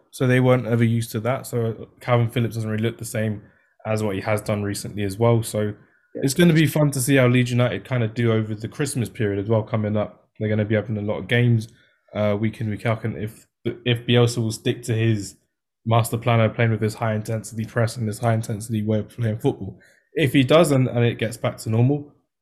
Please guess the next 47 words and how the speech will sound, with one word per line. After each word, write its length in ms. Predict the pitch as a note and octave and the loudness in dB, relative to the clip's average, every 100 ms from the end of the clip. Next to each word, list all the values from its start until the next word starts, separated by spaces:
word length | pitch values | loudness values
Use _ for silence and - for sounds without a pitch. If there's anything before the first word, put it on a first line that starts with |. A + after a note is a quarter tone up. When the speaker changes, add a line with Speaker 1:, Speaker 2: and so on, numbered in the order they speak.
| - | -4
Speaker 1:
great. 260 | A#2 C#3+ - _ _ _ _ - | 0 0 -2 _ _ _ _ -2
Uh, 220 | A2+ A2+ | 0 2
if 160 | A#2+ A#2+ | 0 -2
it 140 | G#2+ | 0
doesn't, 300 | B2 A#2+ A#2 | 0 2 0
it 180 | A#2 - | -4 -4
could 160 | B2 | -6
spell 260 | A#2 - A#2 | -4 2 2
bad 400 | A2+ - A#2+ A#2+ | 0 -6 -2 -2
things 220 | B2+ A#2+ | -2 -4
for 100 | - | -4
Leeds 220 | A#2+ B2 | 0 2
United 320 | A2+ B2 A#2+ G#2 | 2 0 0 -4
over 180 | G2+ | -6
the 100 | G2+ | -8
course 340 | G#2 G#2+ G2+ - | -10 -8 -8 -6
of 200 | G2+ F#2 | -8 -8
the 60 | A2+ | -6
season, 400 | A#2 A2 G2 F#2 | 0 0 -2 -8
but, 200 | F2+ - _ _ - _ - | -10 -12 _ _ -20 _ -12
uh, 140 | G#2 | -8
time 240 | G2 A#2 A2 | -2 2 2
will 80 | |
tell 180 | G2+ A2+ | 2 -2
how 140 | G2+ G2+ | 0 0
that 180 | A#2 | 0
will 80 | G#2+ | -2
go. 200 | F#2 G2 - _ _ _ _ _ - _ _ | -8 -12 -14 _ _ _ _ _ -20 _ _
Brentford, 540 | G3 G3 D3+ F3 E3 - | 4 4 4 4 4 4
the 60 | |
most 220 | D3+ D#3+ | 4 4
excited 380 | D3+ A#2+ C#3+ B2 | 2 0 2 2
team 180 | C3 C#3+ | 2 2
in 80 | C#3 | 0
the 60 | |
Premier 320 | B2 C#3+ C#3 C3+ | -2 0 0 2
League 160 | B2 | 2
at 100 | B2 | 2
the 60 | A#2 | 2
moment, 480 | B2 D3+ E3 F3 - _ - | 0 2 0 -4 -8 _ -12
against 220 | D3+ F3 | -8 -2
Chelsea. 440 | A3 A3 - G#2+ G2 | 2 2 2 -4 -4
Uh, 320 | - A#2+ A#2 A2+ - | 0 4 4 2 -4
last 260 | C3 C3 C3 | 0 0 0
game 140 | C3 | 0
on 60 | A#2 | 0
Saturday. 560 | C3 A2 A2+ A#2 C3+ | 0 -2 0 -2 -2